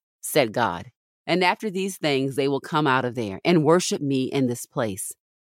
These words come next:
Then God gave Abraham the covenant of circumcision. And so he became the father of Isaac and circumcised him when he was eight days old. And Isaac became the father of Jacob, and Jacob of the twelve patriarchs. The patriarchs,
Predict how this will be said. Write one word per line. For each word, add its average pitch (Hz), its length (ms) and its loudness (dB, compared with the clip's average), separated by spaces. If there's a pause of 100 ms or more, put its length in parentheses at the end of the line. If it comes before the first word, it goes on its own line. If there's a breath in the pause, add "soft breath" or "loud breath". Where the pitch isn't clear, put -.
(180)
Then 185 220 4
God 160 300 2
gave 147 180 2
Abraham 135 560 -2
the 127 80 -4
covenant 143 480 -2
of 127 80 -8
circumcision. 117 720 -4 (400)
And 170 160 2
so 185 220 4
he 175 100 -4
became 160 460 0
the 151 100 -2
father 151 400 2
of - 80 -2
Isaac 135 500 -2
and 143 140 -2
circumcised 147 680 0
him 127 360 0 (360)
when 151 160 2
he 147 100 0
was 135 160 -4
eight 139 220 -2
days 127 280 4
old. 120 360 -6 (320)
And 147 120 -4
Isaac 175 400 0
became 151 340 -4
the 143 60 -8
father 120 360 -4
of 120 120 -10
Jacob, 143 460 -2
and 165 160 0
Jacob 165 380 2
of 131 120 2
the 135 80 -2
twelve 127 380 0
patriarchs. 123 800 -4 (400)
The 170 80 2
patriarchs, 147 800 2